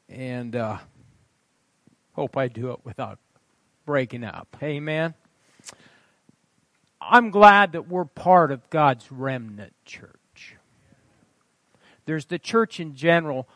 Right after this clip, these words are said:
but there's the remnant. And I'm proud to be a part of that.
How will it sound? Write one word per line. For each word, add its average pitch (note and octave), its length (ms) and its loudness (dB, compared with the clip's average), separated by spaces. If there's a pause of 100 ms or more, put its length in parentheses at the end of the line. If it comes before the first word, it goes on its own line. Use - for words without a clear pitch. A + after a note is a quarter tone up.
(140)
but C3 200 -18
there's C#3+ 260 -8
the B2 140 -12
remnant. B2+ 720 -10 (1160)
And B2+ 160 -6
I'm C#3+ 200 -2
proud C3+ 340 -2
to A2+ 80 -12
be G#2+ 160 -12
a G#2 60 -12
part G#2+ 320 -10
of F2+ 80 -18
that. - 280 -20